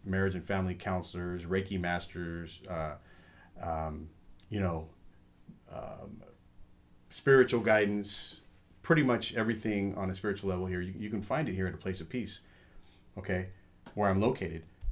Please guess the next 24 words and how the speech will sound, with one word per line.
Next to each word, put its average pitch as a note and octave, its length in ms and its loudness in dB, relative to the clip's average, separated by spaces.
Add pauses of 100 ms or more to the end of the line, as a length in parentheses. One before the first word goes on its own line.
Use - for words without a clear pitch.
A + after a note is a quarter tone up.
(280)
But - 300 4 (1040)
to, A2 640 4 (1800)
I C3 60 6
don't C3+ 140 8
know, G#2+ 140 6
man, G2+ 280 4
it's A#2+ 140 0
just - 260 -2
to B2+ 100 6
have C#3+ 240 6
someone D3+ 280 2
come B2 180 2
in F2+ 260 0 (420)
and F#2+ 180 0
say A2 360 4
that, F#2+ 420 -2
that F2 220 -4 (140)
it G#2 100 0
affected C3 420 0
them F#2+ 140 0
that E2+ 200 -2
way, E2 220 -4 (640)
you G2 120 0
know, E2 240 -2